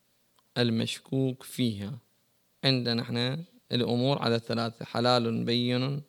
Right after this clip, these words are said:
رشده فيتبع، يعني يؤخذ به، وحرام بين غيه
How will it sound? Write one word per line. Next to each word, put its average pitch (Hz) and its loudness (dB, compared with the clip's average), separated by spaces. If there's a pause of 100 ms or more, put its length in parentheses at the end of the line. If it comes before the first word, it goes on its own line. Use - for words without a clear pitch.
رشده 135 0 (1040)
فيتبع، - 0 (640)
يعني 90 -4
يؤخذ - -6
به، - -12 (1600)
وحرام 139 6
بين 135 4
غيه 156 6